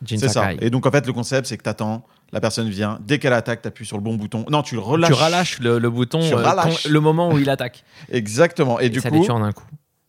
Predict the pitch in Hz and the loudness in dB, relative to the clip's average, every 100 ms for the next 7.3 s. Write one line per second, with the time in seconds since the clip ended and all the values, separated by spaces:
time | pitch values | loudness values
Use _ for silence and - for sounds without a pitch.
0 | _ - 208 196 - 190 180 151 143 151 | _ -2 4 4 2 -4 -4 -4 -2 0
1 | 143 135 156 131 104 - 147 131 123 131 | 0 -2 0 0 0 -4 2 2 2 -4
2 | 110 - - 120 123 104 135 156 190 160 | -8 -12 -10 -4 -2 -2 -2 -2 -4 -4
3 | 160 160 151 - 131 - - 123 135 135 | -4 -4 -6 -4 -4 -2 -2 0 -4 -2
4 | 143 139 - 143 135 160 - - - 113 | -2 -2 -4 -6 -6 -8 -16 -14 -8 -6
5 | 147 147 117 113 113 110 143 147 131 101 | -2 -2 -2 -2 -4 -4 -2 2 4 2
6 | 95 - - - - 95 95 - 139 123 | -2 -8 -20 -14 -2 0 0 0 -4 -2
7 | 92 - - | -6 -10 -18